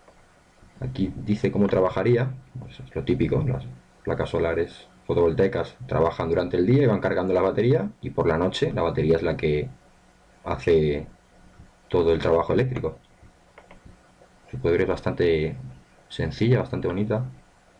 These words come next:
A mí me parece bastante bonita. Aquí se puede ver un poco el interior, muy ligeramente.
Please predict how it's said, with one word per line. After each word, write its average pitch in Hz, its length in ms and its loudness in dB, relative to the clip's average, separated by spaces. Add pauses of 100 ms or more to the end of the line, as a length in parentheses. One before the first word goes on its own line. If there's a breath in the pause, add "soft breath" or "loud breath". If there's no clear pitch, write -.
(160)
A - 80 -12
mí 85 80 -6
me 82 80 -4
parece 82 200 -2
bastante 82 220 -4
bonita. 92 280 -4 (2750)
Aquí - 100 -18
se - 80 -12
puede 90 160 0
ver 85 100 4
un 82 120 -2
poco 87 160 0
el 85 60 0
interior, 101 460 2 (1800)
muy 78 640 0
ligeramente. 76 680 -2